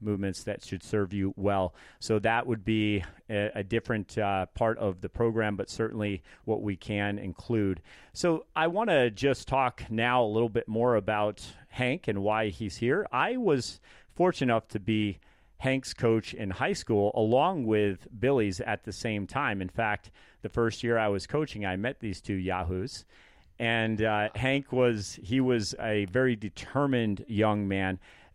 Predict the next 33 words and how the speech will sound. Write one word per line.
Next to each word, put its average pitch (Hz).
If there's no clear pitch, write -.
and 143
not 196
the 208
fastest 175
guy 127
out 131
there 107
yet, 113
but 120
I 120
could 117
see 139
the 117
spark 117
in 107
his 101
eyes. 101
I 104
was 101
always 127
excited 107
to 104
see 107
the 95
joy 104
and 104
love 110
he 107
had 110
in 104
the 95
sport. 104
And 104